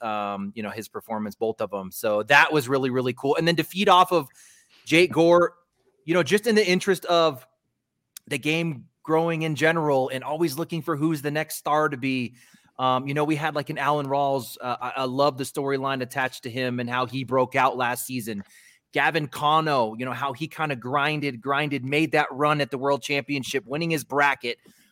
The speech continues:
you know, two points away, three points away, two points away from making a World Championship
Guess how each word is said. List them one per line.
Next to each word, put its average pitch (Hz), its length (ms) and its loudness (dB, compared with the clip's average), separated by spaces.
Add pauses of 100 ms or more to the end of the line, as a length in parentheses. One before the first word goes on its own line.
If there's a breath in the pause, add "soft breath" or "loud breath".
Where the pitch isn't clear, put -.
(140)
you 135 120 -6
know, 127 400 2
two 240 200 4
points 196 440 2
away, 165 400 6
three 214 240 -2
points 208 340 0
away, 135 580 2 (120)
two 294 120 2
points 175 320 0
away 123 420 0 (320)
from 139 180 -4
making 175 320 0
a 135 60 0
World 147 280 2
Championship 139 720 -4